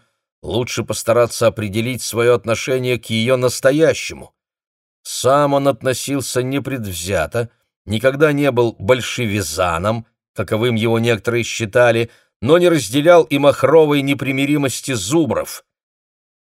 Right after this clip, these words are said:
Кирилл Андреевич потом горько жалел, что разлучился с отцом в тридцать четвёртом году, вскоре после смерти матери.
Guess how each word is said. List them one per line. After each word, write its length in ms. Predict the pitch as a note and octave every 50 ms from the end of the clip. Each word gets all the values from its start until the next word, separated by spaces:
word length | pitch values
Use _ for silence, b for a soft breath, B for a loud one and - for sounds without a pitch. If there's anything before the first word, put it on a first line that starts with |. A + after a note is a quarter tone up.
| _ _ _
Кирилл 300 | - G2+ G2 G#2+ G#2+ G#2
Андреевич 560 | G2+ G2+ F#2+ G2+ A2 G#2+ G#2 G2+ F#2+ - -
потом 400 | - F#2+ F#2 - A2 G#2 G2 F#2
горько 360 | F2+ A#2 A#2+ G#2 F#2 - G#2
жалел, 460 | F#2+ E2+ G2 A2 A2+ B2 B2+ B2 A#2+ G#2+
что 200 | - - G2+ G2
разлучился 720 | F#2+ E2 F2+ G2+ G#2 F#2 - - A2+ G#2+ - - - F#2+
с 100 | - -
отцом 400 | G#2 F#2+ - - B2 A#2 G#2 F#2
в 80 | -
тридцать 400 | - G2+ A2 G#2 - - G2+ F2+
четвёртом 560 | - - - - G2+ A2 A2+ A2+ - G#2 G2+
году, 340 | F#2 G2+ G2 G#2 A#2 G#2 B B B B B B B B _
вскоре 420 | - - - - - A2+ G#2 G2+
после 360 | F2 - A2 G#2+ - - G#2
смерти 420 | G#2 - - G#2+ A2 G2 E2+ - -
матери. 520 | G#2 A2 A2 G#2 F#2 - D2+ C#2 - -